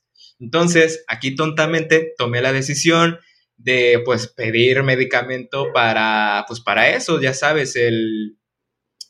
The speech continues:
el Pepto-Bismol, alguna aspirina, cosas así, automedicarme, que, pues, la verdad, yo sé que está mal, pero, pues, digamos que yo tengo algún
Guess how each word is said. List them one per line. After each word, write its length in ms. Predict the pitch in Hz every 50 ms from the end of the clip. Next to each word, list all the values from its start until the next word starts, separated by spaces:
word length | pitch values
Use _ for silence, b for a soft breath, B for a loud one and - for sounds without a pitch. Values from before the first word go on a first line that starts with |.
| _ _
el 180 | - 131 131 135
Pepto-Bismol, 1000 | - 131 131 - - 139 135 127 127 110 117 127 139 160 175 175 175 175 160 143
alguna 320 | 127 120 120 127 135 139
aspirina, 580 | 143 139 - - 117 117 127 139 151 156 143 147
cosas 240 | - 139 - 143 127
así, 160 | 143 156 160
automedicarme, 880 | 131 139 139 135 135 139 135 131 131 127 127 123 135 147 170 175 180 175
que, 100 | - 113
pues, 160 | 123 113 113
la 80 | 107
verdad, 240 | 110 113 117 120 117 120
yo 120 | 131 123
sé 180 | - - 131 113
que 60 | 135
está 220 | 131 135 - 131
mal, 400 | 131 139 143 151 160 165 170 175 B B B B B B B _ _
pero, 400 | 139 156 170 165 165 165 160 -
pues, 180 | 143 135 117
digamos 440 | 127 127 120 123 127 131 135 135 -
que 140 | - 120 113
yo 160 | 120 120 120
tengo 260 | 123 127 131 131 135 131
algún 540 | 127 127 123 131 131 135 135 135 135 -